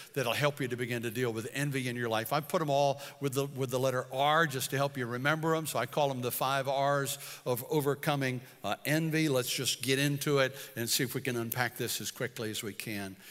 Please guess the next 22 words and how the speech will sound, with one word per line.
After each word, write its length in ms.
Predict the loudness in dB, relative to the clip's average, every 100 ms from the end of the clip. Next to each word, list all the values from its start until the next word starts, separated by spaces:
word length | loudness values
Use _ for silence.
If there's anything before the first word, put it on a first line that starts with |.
| -12 -10
and 140 | -2
go 140 | -2
from 180 | -2 -4
this 160 | -4 -4
place 340 | -2 -2 -2
free 680 | -2 -2 -2 -4 -4 -6 -8 -14 -20 -12
from 400 | -6 -4 -4 -6
this 480 | -4 -2 -2 -4 -6 -14 -20 -20 _ _
s-, 180 | -8 -8 -10 -12
one 220 | -8 -6
of 100 | -6
the 80 | -6
seven 360 | -4 -4 -6 -8
deadly 460 | -8 -8 -10 -10
sins. 520 | -8 -8 -6 -8 -8
Number 160 | -8 -8
one 280 | -6 -4 -2
is 120 | -4
you 60 | -4
gotta 240 | -4 -2
resist 760 | -4 -4 -4 -4 -4 -6 -6 -16 -20 _ _ _ _ _ _
comparing 760 | -6 -6 -2 -2 -2 -4 -8 -10